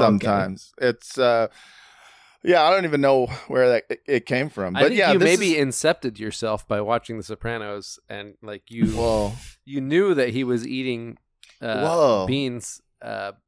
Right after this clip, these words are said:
Speaker 2: out of, but you sort of repressed the memory. And it
Speaker 1: That
Speaker 2: com-, it
Speaker 1: explains
Speaker 2: comes
Speaker 1: why
Speaker 2: out in
Speaker 1: anyone
Speaker 2: weird
Speaker 1: would
Speaker 2: ways.
Speaker 1: be mad about it, 'cause if you're watching that show and you see the beans being eaten and you're a fan of the Frogcast and you're like, "I can't wait for them to bring up that he's
Speaker 2: Yeah.
Speaker 1: eating the beans."
Speaker 2: I love it when Matt talks about eating beans.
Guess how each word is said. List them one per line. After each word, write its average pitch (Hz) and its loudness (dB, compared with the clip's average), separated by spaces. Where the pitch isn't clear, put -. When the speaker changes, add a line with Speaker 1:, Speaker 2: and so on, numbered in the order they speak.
Speaker 2:
out 120 -6
of, 101 -14
but 139 -10
you 135 -8
sort 147 -4
of 110 -10
repressed 123 -6
the 117 -14
memory. 110 -10
And 95 -16
it 127 -8
Speaker 1:
That 151 4
Speaker 2:
com-, 233 2
it 151 2
Speaker 1:
explains 156 0
Speaker 2:
comes 170 2
Speaker 1:
why 151 6
Speaker 2:
out 147 6
in 151 2
Speaker 1:
anyone 151 0
Speaker 2:
weird 147 0
Speaker 1:
would 143 0
Speaker 2:
ways. - -4
Speaker 1:
be 143 4
mad 135 4
about 117 2
it, 127 2
'cause 127 -2
if 127 -2
you're 170 4
watching 135 4
that 113 4
show 98 0
and 113 2
you 113 2
see 131 -2
the 113 2
beans 113 -2
being 107 -2
eaten 98 -6
and 110 2
you're 113 4
a 98 -2
fan 123 0
of 101 -2
the 110 -4
Frogcast 117 -2
and 110 -4
you're 107 0
like, 104 0
"I 120 0
can't 110 -6
wait 127 0
for 101 -4
them 98 -4
to 95 -4
bring 104 -4
up 95 -4
that 95 0
he's 127 -8
Speaker 2:
Yeah. 107 -6
Speaker 1:
eating 85 -12
the 87 -8
beans." 107 -4
Speaker 2:
I 123 -4
love 156 -4
it 147 -8
when 120 -8
Matt 113 -6
talks 113 -10
about 107 -10
eating 101 -18
beans. 98 -18